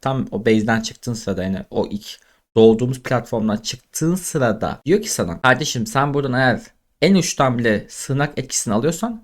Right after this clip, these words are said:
ben bunu biraz kısaltıyorum.' diyor. Çünkü bu sefer hop lane'i hızlıca dönerdik. O açıdan sığınağa ufak bir nerf ama o alanın her tarafında, yani canımızı dolduğumuz o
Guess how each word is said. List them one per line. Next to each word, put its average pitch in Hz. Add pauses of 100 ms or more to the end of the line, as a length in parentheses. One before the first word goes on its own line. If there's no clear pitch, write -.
ben 120
bunu 117
biraz 143
kısaltıyorum.' 113
diyor. 156
Çünkü 127
bu 120
sefer 113
hop 190 (140)
lane'i 117
hızlıca 123
dönerdik. 104
O 180
açıdan 143
sığınağa 147
ufak -
bir 208
nerf -
ama 147
o 151
alanın 147
her 165
tarafında, 110
yani 104
canımızı 120
dolduğumuz 120
o 117